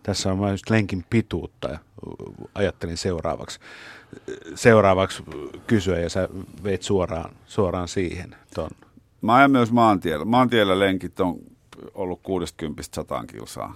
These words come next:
Speaker 1: Joo.
Speaker 2: Riippuu vähän, paljonko tota perhe antaa aikaa. Maastopyörälenkit voi olla, että kaksikymmentä kilometriä on tehty jo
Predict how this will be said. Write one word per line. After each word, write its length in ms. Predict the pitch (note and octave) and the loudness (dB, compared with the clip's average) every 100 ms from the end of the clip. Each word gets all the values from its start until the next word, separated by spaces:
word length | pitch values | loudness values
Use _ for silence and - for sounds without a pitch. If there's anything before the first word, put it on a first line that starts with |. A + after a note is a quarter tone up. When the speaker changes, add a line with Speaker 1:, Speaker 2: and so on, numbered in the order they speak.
| - | -12
Speaker 1:
Joo. 160 | E2 D2+ _ | -12 -12 _
Speaker 2:
Riippuu 400 | D#2+ D#2 - D#2 | -14 -12 -8 -6
vähän, 160 | D#2 D#2+ | -6 -6
paljonko 500 | D#2+ D#2 D2 - - _ | -6 -6 -8 -12 -14 _
tota 240 | - D#2+ C#2+ | -12 -10 -6
perhe 240 | G2 E2 E2 | -4 -2 -2
antaa 400 | D#2 D#2 D#2+ F2 | -4 -2 0 0
aikaa. 360 | D#2+ - C#2+ - - - _ | -2 -4 -8 -8 -20 -20 _
Maastopyörälenkit 840 | G#2 G2+ F2 F#2+ F2+ F2+ F2+ F2+ - _ - | 0 0 0 -2 0 0 -2 -4 -8 _ -8
voi 140 | F#2 | -4
olla, 120 | F2 G2 | 0 -2
että 140 | G2 | 0
kaksikymmentä 420 | G2+ G2 - - | 0 0 -2 -8
kilometriä 600 | F#2+ F2+ E2 D#2+ E2 E2+ - | -2 -2 -2 -6 -4 -4 -6
on 140 | E2+ | -8
tehty 340 | F2 E2 - E2 | -8 -8 -6 -4
jo 220 | F2 - | -2 -4